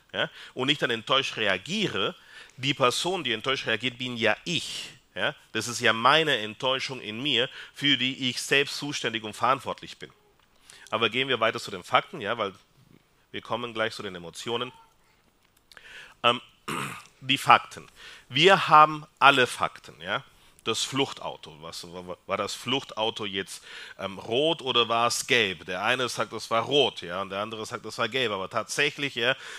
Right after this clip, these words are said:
die Hälfte vom Auto, die eine Hälfte war rot, die andere Hälfte war gelb. Aber wir streiten uns über Fakten. Wir haben alle unterschiedliche Fakten, weil wir alle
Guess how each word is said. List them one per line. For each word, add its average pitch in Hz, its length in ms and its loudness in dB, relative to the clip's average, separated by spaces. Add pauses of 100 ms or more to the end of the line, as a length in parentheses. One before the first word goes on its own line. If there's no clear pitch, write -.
(120)
die 107 120 0
Hälfte 135 340 2
vom 110 220 -8
Auto, 143 340 0
die 113 140 -2
eine 127 240 0
Hälfte 123 360 -4
war 104 140 0
rot, 131 240 -4
die 110 80 -6
andere 117 260 -4
Hälfte 117 260 -8
war 98 120 -4
gelb. 117 220 2 (360)
Aber 170 320 8
wir 160 140 0
streiten 160 560 0
uns 156 180 -6
über 135 240 -2
Fakten. - 720 -4 (320)
Wir 139 260 4
haben 151 280 8
alle 208 400 6
unterschiedliche 131 920 -4
Fakten, - 520 0
weil 123 220 4
wir 127 200 0 (140)
alle 185 480 4